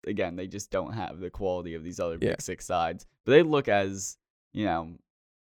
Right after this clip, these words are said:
Speaker 1: assured
Speaker 2: Yeah.
Speaker 1: in that fourth place position as anyone else.
Speaker 2: Yeah. I, I, I mean, you cannot argue with some of the form that their players are on, especially without their best player, Alan Saint-Maximin.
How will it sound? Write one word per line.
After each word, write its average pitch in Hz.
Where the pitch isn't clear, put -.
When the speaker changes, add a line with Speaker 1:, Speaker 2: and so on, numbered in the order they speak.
Speaker 1:
assured 113
Speaker 2:
Yeah. 101
Speaker 1:
in 98
that 95
fourth 110
place 107
position 101
as 90
anyone 90
else. 87
Speaker 2:
Yeah. 92
I, 117
I, 104
I 110
mean, 101
you 117
cannot 98
argue 95
with 85
some 104
of 90
the 78
form 98
that 76
their 87
players 92
are 98
on, 98
especially 127
without 110
their 107
best 104
player, 110
Alan 101
Saint-Maximin. 104